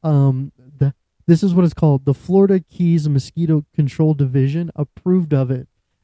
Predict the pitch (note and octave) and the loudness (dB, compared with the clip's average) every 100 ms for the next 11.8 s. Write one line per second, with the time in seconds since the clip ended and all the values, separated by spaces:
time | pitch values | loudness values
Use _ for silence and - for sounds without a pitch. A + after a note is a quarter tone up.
0 | E3+ F3 F#3 F3+ A#3+ B3+ C4 A#3+ A3+ - | -2 0 -2 0 0 0 -2 -2 -4 -4
1 | A3 G#3 A3 G#3 D#3+ B2 - _ _ _ | -2 0 0 0 0 -2 -6 _ _ _
2 | _ _ _ - F3 E3+ E3 F3+ F3+ G3 | _ _ _ -4 0 2 2 4 4 2
3 | F3 D#3+ - D#3+ D3+ D3 C3 C3 C#3 D3 | 0 -2 -2 -2 2 0 -2 -6 -4 -4
4 | - C#3 C#3+ C#3 F3 E3+ E3 D3 D3+ D3 | -4 -12 -6 0 2 2 0 0 0 0
5 | C3+ C#3 C#3+ - _ _ D3 - E3+ D3+ | 0 -2 -4 -8 _ _ -6 0 2 2
6 | D#3 E3+ F3 - E3 D#3 D3 - D#3 D#3+ | -2 -4 -6 -2 0 0 0 -2 -6 -4
7 | D3+ - C3 C3 C#3+ D3+ C#3+ D#3 E3 F#3 | -6 -6 -6 -6 -4 0 0 -2 -6 -6
8 | F#3+ - E3+ D3 C3+ B2 C#3+ C#3 C#3+ C3 | -8 -8 -6 -4 -6 -4 -8 -6 -6 -4
9 | C3+ C#3 C3 - C3+ B2+ - - F3+ F3 | -6 -8 -12 -12 -10 -10 -14 -12 -8 -4
10 | D3+ C3 - _ _ _ D3 C3+ D3+ F3+ | -2 -4 -6 _ _ _ -2 -2 -4 -6
11 | E3 - D3+ C#3 C#3+ C#3+ C3+ - | -6 -6 -2 0 0 2 0 -2